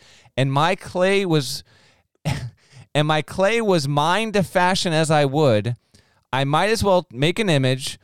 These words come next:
which embodied hope and happiness to sort of live up to." And have you seen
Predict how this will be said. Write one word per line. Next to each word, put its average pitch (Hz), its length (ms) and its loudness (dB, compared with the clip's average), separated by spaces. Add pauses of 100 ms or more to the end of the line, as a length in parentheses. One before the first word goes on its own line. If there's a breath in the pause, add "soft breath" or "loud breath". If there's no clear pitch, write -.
which 131 220 -4
embodied 135 440 0
hope 156 280 0
and 170 100 -2
happiness 135 760 -2 (300)
to - 80 -12
sort 135 280 -2
of 117 120 -4
live 120 180 -2
up 98 200 -2
to." 82 320 -8 (600)
And 117 840 -2 (800)
have 101 180 -6
you 185 160 -4
seen 160 600 -4